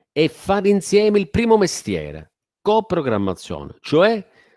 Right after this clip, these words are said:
le linee guida. Nelle linee guida abbiamo provato a dire è un'istruttoria partecipata e condivisa, è un'istruttoria, è un'istruttoria. Che cosa significa dire istruttoria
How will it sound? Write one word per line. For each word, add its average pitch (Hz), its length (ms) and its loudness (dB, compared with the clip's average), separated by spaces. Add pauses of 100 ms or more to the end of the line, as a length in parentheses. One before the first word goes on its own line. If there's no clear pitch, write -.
le 117 100 4
linee 123 400 6
guida. 113 380 0
Nelle 117 280 2
linee 127 200 4
guida 131 180 2
abbiamo 120 260 0
provato 123 340 -2
a 123 40 0
dire 151 560 -4
è 120 100 -2
un'istruttoria 170 1120 0
partecipata 117 680 -6
e 123 60 -6
condivisa, 107 580 -4 (140)
è 110 100 2
un'istruttoria, 127 1000 -2 (840)
è 117 120 -2
un'istruttoria. 147 1080 -4 (4000)
Che - 180 -8
cosa 220 280 0
significa 127 640 2
dire 110 260 2
istruttoria 107 960 -2